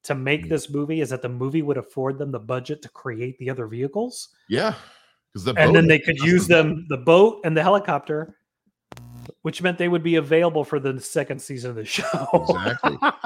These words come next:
Speaker 2: Um, actually, I have one other thing, which is that, um, people have commented that, like, um, Adam West is in this movie as Bruce Wayne,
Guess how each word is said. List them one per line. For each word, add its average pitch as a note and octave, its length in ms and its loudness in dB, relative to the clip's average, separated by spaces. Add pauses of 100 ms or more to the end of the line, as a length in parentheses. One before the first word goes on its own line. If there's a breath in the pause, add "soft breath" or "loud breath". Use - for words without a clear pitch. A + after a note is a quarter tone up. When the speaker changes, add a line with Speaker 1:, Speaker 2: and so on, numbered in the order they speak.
(220)
Speaker 2:
Um, - 280 -2 (100)
actually, F#3 240 -4
I D#3+ 40 -2
have D#3 140 -2
one F3+ 120 -2
other G3+ 160 -2
thing, C#3 160 -4
which C3 200 -4
is A#2+ 160 -6
that, A2+ 240 -6
um, G#2 160 -6
people F3 340 -4
have A#2+ 100 -10 (100)
commented C#3 560 -4
that, F#2+ 200 -4
like, F2+ 280 -4 (360)
um, E2+ 360 -6 (100)
Adam E3+ 340 -2
West D3 380 -4
is G#2+ 200 -6
in A2+ 80 -6
this A#2 160 -8
movie A#2 280 -6
as E2+ 220 -6
Bruce F#2 540 -6
Wayne, G#2 520 -6